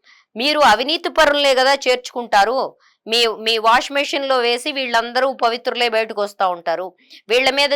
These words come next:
జరిగే మొత్తం ఎంక్వైరీలు, పోలీస్ ఇన్వెస్టిగేషన్లు, ఈడీలు, ఐటీలు అన్నీ ఆగిపోతాయి. మీ పార్టీలో చేరకపోతే మాత్రం వాళ్ళ మీద జరుగుతుంటాయి. ఇంతమంది అవినీతి పరులను పెట్టుకొని ఆయన అంటాడు, "నేను అవినీతికి వ్యతిరేకంగా పోట్లాడుతున్నాను" అని అంటాడు. ఇంతకంటే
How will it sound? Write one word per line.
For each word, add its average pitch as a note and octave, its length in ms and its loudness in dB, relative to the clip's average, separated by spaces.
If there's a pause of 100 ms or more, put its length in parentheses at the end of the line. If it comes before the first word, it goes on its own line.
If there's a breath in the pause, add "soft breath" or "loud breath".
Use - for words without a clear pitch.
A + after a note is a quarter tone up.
(100)
జరిగే B3+ 260 0
మొత్తం A#3+ 360 -2
ఎంక్వైరీలు, A#3+ 720 0 (140)
పోలీస్ B3 280 -2
ఇన్వెస్టిగేషన్లు, A#3 880 -6
ఈడీలు, A#3+ 540 -6 (100)
ఐటీలు A#3+ 480 -2 (300 loud breath)
అన్నీ E4+ 280 2
ఆగిపోతాయి. A3+ 580 0 (460 soft breath)
మీ C4 140 -2
పార్టీలో D4 520 2
చేరకపోతే C#4 640 2
మాత్రం B3 360 -2
వాళ్ళ A#3 180 0
మీద A3 160 -4
జరుగుతుంటాయి. E3+ 640 -8 (120)
ఇంతమంది B3 540 -2
అవినీతి B3+ 420 -2
పరులను A3 360 -4
పెట్టుకొని B3 460 -6 (400 loud breath)
ఆయన G3+ 240 2
అంటాడు, B3 440 -4 (360 soft breath)
"నేను C4+ 220 0
అవినీతికి D#4+ 500 -2
వ్యతిరేకంగా G#3+ 580 -2
పోట్లాడుతున్నాను" E3 920 -6
అని D#3 120 -16
అంటాడు. A#2 340 -14
ఇంతకంటే G3 560 -6